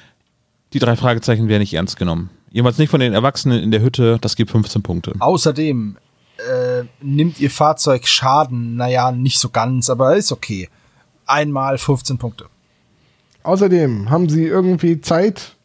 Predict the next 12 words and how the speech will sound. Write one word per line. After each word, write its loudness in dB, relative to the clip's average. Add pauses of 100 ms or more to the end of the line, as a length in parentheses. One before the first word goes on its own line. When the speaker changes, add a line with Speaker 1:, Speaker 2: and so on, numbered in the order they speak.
(180)
Speaker 3:
also 0
Ferien, 0 (200)
zumindest -2
keine 0
Schule. 0
Das 0
gibt -2
fünfundzwanzig 0
Punkte. -6 (1300)
Speaker 1:
Das -6
Wochenende, -2
ne? 0